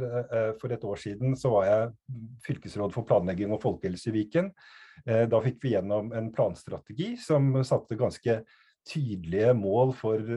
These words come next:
retningen for Viken. Vi skal lage et, eh, et bærekraftig lavutslippssamfunn innenfor planetens tålegrense innen tjue tretti. Og det finnes også nå egentlig ganske mange, eh, planer av forskjellige slag som da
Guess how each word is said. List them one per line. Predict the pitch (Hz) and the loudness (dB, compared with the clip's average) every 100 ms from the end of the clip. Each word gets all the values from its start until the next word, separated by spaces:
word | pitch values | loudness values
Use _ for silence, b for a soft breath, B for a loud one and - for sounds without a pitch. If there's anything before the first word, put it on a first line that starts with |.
| 113 | -4
retningen | 123 - 92 92 95 | -8 -8 -8 -8 -4
for | 107 | -2
Viken. | 110 110 185 202 | -2 0 0 0
Vi | 165 | -4
skal | - 127 | -2 4
lage | 110 90 110 | 4 4 0
et, | 110 - | -2 -2
eh, | 123 117 B B B B - - | -4 -4 B B B B -20 -14
et | 120 117 117 | -8 -4 4
bærekraftig | 110 95 110 - 120 | 4 4 -2 -2 2
lavutslippssamfunn | 113 101 87 90 - 95 - 110 104 - 135 127 123 - | 4 4 2 -10 -12 -14 -4 -2 -2 2 2 4 0 -4
innenfor | 110 90 90 | -6 -6 -4
planetens | - 107 101 - 117 | -2 0 -2 -4 -8
tålegrense | - 98 92 101 101 - | -4 -4 -2 -4 -4 -2
innen | 107 107 | -2 -4
tjue | - 104 | -4 -4
tretti. | 107 104 - 175 | -4 -6 -2 0
Og | 196 - - - - 127 | 0 -4 -20 -20 -6 -4
det | 123 | -2
finnes | 110 120 - | -2 -2 -4
også | - - 123 | -8 -2 2
nå | 101 107 120 | 4 6 4
egentlig | 98 98 - 117 123 139 | 2 -6 -2 -2 -2 -4
ganske | 139 135 - | -2 -2 0
mange, | 131 131 107 87 143 147 127 | 2 4 4 4 2 2 0
eh, | 123 120 _ | -4 -4 _
planer | 143 113 90 107 123 | 4 6 4 0 -2
av | 120 110 | -2 -8
forskjellige | 123 - 110 | -8 -6 -6
slag | - 147 151 | 4 4 4
som | - 120 | -2 2
da | 107 | 4